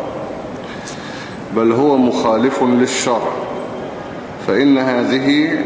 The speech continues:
حال النبي صلى الله عليه وسلم بمكة في غزوة الفتح وفي حجة الوداع، وحاله بتبوك، والتمييز بين المقيم والمسافر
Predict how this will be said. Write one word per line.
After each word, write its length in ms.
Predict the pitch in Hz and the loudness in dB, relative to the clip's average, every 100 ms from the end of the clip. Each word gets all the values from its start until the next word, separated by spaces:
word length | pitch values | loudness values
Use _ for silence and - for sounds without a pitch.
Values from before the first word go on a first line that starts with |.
| - - | -4 -2
حال 200 | 127 120 | 0 2
النبي 500 | 117 113 107 131 120 | 4 2 4 2 2
صلى 320 | 113 120 113 | 2 0 2
الله 380 | 107 113 127 113 | 2 2 2 2
عليه 260 | 110 117 110 | 2 2 2
وسلم 560 | 101 - 123 110 107 98 | 0 0 0 2 2 2
بمكة 640 | 101 107 107 - 131 120 | 2 2 0 0 0 0
في 160 | 107 107 | 0 0
غزوة 360 | 101 95 120 117 | 2 2 0 0
الفتح 480 | 98 - 139 151 - - - - - - - - - - 104 | -2 0 0 0 -4 -6 -8 -8 -10 -10 -12 -12 -12 -6 -6
وفي 260 | - 120 | 0 0
حجة 420 | 110 113 104 127 127 | 2 -2 0 0 2
الوداع، 840 | 117 107 107 104 131 147 160 - - - - - - - - - - - - | 2 4 4 4 2 2 0 -2 -4 -4 -6 -8 -8 -10 -10 -10 -12 -8 -2
وحاله 760 | 104 - 117 113 120 131 123 104 | 0 0 0 2 4 4 4 2
بتبوك، 680 | 107 - 113 135 151 156 - - - - - - - - - - - - - | 2 2 2 4 4 2 -4 -6 -6 -8 -8 -8 -10 -10 -12 -12 -12 -6 -2
والتمييز 840 | 110 - 123 120 135 151 123 98 | -2 0 2 4 6 6 4 2
بين 340 | 113 120 117 | 2 4 4
المقيم 760 | 113 110 110 110 135 131 113 107 | 4 4 2 2 2 2 4 4
والمسافر 960 | 104 104 107 107 - 131 127 - 101 | 2 2 2 2 2 2 2 2 -2